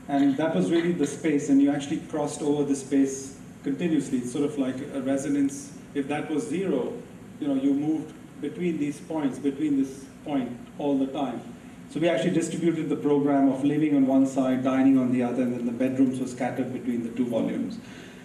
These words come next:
Uh, but again, it's sort of, there's a suspension, the idea of it being suspended, uh, like a boat being pulled up, out from the sea. Uh, and so these platforms are where, that receive these sort of wooden frame skeletal structures. And you can see one of them sort of skewed because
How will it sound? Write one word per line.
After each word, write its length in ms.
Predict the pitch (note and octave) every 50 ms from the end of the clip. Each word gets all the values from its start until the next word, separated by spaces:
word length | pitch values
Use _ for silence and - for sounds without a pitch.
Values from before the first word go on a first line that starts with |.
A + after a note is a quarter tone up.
| - - - -
Uh, 380 | C#3 B2+ A#2+ A#2 A#2 A#2 - - - - - - - - - - - - -
but 100 | D3 D3+
again, 240 | D3+ D3 F3+ G3 F#3
it's 220 | F3 D#3+ - - -
sort 120 | F3+ E3
of, 120 | D#3 C#3
there's 160 | D#3 D3+ C#3 C#3
a 80 | D3
suspension, 760 | - - - - - - E3+ D#3+ D#3+ - - D#3+ D#3 D#3 C#3
the 100 | C#3+ C#3
idea 220 | C3 C3+ C3 C#3+
of 100 | C3+ C3+
it 140 | C#3+ C3+ -
being 160 | C3+ C3+ C3
suspended, 800 | - - C3+ C3 - - D3+ C#3+ C#3+ C#3 C#3+ C#3 C3+ C3+ - - - - - - - - -
uh, 140 | C3+ B2+ B2
like 180 | C3+ C#3 C#3
a 60 | D#3
boat 360 | C3+ - D3+ D#3 D#3 D#3 D3+ D3+
being 220 | D#3 C#3+ C#3 - -
pulled 200 | - D3+ C#3+ C3+
up, 320 | C3 - - C3+ - - - - - - C#3+
out 340 | C#3 C#3+ D3+ D3 - -
from 220 | - - D3 C#3 C3
the 60 | B2
sea. 440 | - - - E3+ D#3+ D#3 D3+ D#3 - - - - - - - - - -
Uh, 220 | B2 B2 - -
and 120 | C3+ C3+ -
so 80 | -
these 180 | D3+ D3+ D3 C#3+
platforms 560 | - - D3+ C#3+ C#3 - - - D3 C#3 C3+
are 40 | C3+
where, 260 | B2+ C3+ C3+ C3+ C3+
that 180 | C3+ C3+ C3+ C3
receive 380 | C#3+ C#3 - - E3 D#3 C#3
these 180 | B2+ C#3 C#3 -
sort 120 | - C#3
of 120 | C3 A#2+ B2
wooden 240 | C3+ C#3 C#3 C#3 C3+
frame 300 | - - C#3 C3 B2+ B2+
skeletal 540 | - - - C3 B2+ B2+ B2 C3 C3 B2
structures. 460 | - - B2 A#2 A#2 - - C3 A#2 A#2+
And 100 | C3 C#3
you 80 | C#3
can 120 | - D#3 D#3+
see 200 | - - F#3 D#3
one 180 | C#3 C#3 C#3
of 140 | C#3 - -
them 180 | C#3 C3 C3 B2+
sort 160 | - C3+ C3
of 60 | B2+
skewed 360 | - - - E3+ F3 D#3 B2+
because 360 | C3+ C3 B2+ C#3 C3 A#2 -